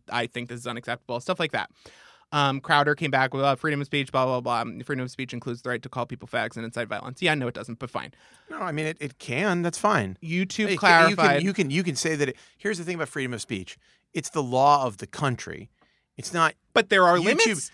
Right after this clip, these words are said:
Speaker 2: but YouTube, YouTube runs a for-profit business.
Speaker 1: But there are also limits in the country. If you have
Speaker 2: Yes, yes,
Speaker 1: thousands
Speaker 2: there
Speaker 1: of
Speaker 2: are
Speaker 1: people showing up at my door calling me a faggot, I can
Speaker 2: Yeah.
Speaker 1: sue you.
Speaker 2: Okay.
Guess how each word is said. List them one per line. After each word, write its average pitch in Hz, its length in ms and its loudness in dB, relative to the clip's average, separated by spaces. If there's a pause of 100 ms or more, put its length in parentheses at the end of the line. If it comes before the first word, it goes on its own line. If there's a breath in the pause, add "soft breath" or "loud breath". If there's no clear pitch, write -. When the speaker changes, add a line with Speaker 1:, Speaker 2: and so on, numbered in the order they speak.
Speaker 2:
but 202 120 -6
YouTube, 214 440 -6
YouTube 196 360 -6
runs 185 200 0
a 165 60 2
for-profit 147 560 2
business. 123 500 -4
Speaker 1:
But 214 120 0
there 220 120 6
are 214 80 8
also 208 240 4
limits 190 300 -2
in 180 80 -2
the 156 60 -4
country. 185 420 -2
If 143 100 -8
you 214 240 -2 (140)
have 185 180 2
Speaker 2:
Yes, 185 300 4
yes, 180 140 6
Speaker 1:
thousands 190 240 10
Speaker 2:
there 175 100 8
Speaker 1:
of - 20 6
Speaker 2:
are 165 40 6
Speaker 1:
people 180 160 4
showing 175 220 2
up 170 120 2
at 175 60 -4
my 165 100 0
door 151 180 2
calling 147 260 0
me 139 60 0
a 135 60 -4
faggot, 127 460 0
I 135 100 0
can 127 120 -6
Speaker 2:
Yeah. - 40 -6
Speaker 1:
sue 113 200 -2
you. - 140 -10 (160)
Speaker 2:
Okay. 160 240 -8